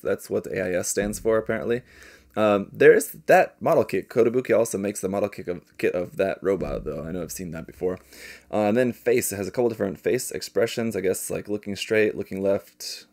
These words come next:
uh, looking, like, off to the side, a sort of, like, angry open mouth face, and then a just kind of, uh, still face. And then here's showing you exactly what the kit is gonna look like straight out of the box without doing any work to it. So I guess I don't need to do a review.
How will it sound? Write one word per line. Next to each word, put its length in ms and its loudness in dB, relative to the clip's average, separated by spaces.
uh, 300 -10
looking, 320 -8
like, 140 -10
off 140 -10
to 60 -14
the 100 -10
side, 360 0
a 100 -8
sort 200 0
of, 100 -2
like, 340 -6
angry 540 0
open 180 0
mouth 240 0
face, 380 -2
and 180 -10
then 120 -8
a 40 -8
just 220 -10
kind 120 -10
of, 320 -14
uh, 140 -12
still 320 -2
face. 400 0
And 80 -2
then 80 2
here's 160 2
showing 220 0
you 80 4
exactly 340 2
what 120 6
the 60 -4
kit 160 -2
is 100 0
gonna 180 -2
look 140 -2
like 240 2
straight 260 0
out 120 4
of 40 0
the 80 0
box 380 -2
without 260 0
doing 180 -4
any 200 -6
work 240 -6
to 120 -2
it. 120 0
So 100 -4
I 60 -2
guess 180 -2
I 60 2
don't 120 -2
need 120 -2
to 80 -6
do 420 0
a 100 0
review. 380 -2